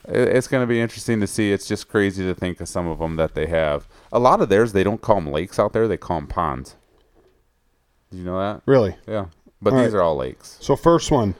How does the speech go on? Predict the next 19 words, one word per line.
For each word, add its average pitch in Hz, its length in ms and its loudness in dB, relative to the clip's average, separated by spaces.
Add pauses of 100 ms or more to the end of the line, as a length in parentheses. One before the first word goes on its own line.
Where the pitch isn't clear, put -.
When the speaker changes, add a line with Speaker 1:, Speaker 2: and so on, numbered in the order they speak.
(120)
Speaker 1:
First 117 320 2
one. 78 320 -2 (500)
Speaker 2:
Dan 147 1300 0 (1040)
Philbrick 156 880 6
<laughs> - 160 -10
from 151 240 6
Wisconsin. 147 340 2
Oh, 160 380 10
Speaker 1:
<laughs> 135 160 8
Speaker 2:
never 139 300 4
mind. 120 320 -2
Never 143 320 -2
mind. 113 300 -6 (760)
Okay. 113 580 -4 (340)
All 147 220 2
right. 127 220 2 (180)
First 185 480 2
and 185 160 2
second, 175 600 0